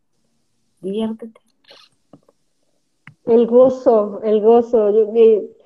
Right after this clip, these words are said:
Speaker 2: copio yo ese, ese, ese sistema de la temporada. Cuando me cuesta más trabajo es,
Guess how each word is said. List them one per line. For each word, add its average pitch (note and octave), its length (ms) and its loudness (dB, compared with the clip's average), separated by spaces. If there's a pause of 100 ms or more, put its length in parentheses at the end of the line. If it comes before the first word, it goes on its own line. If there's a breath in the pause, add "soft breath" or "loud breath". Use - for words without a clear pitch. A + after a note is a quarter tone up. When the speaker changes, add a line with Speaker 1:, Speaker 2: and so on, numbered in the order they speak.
(340 soft breath)
Speaker 2:
copio C#4+ 340 2
yo C#4 160 6
ese, C#4 380 4
ese, B3 320 0
ese C4+ 180 0
sistema B3+ 440 0
de A#3+ 120 2
la G#3+ 260 0
temporada. A3 480 -2
Cuando A3+ 300 2
me A3+ 140 -2
cuesta C#4 260 0
más C#4+ 180 0
trabajo B3+ 460 0
es, A3 280 -2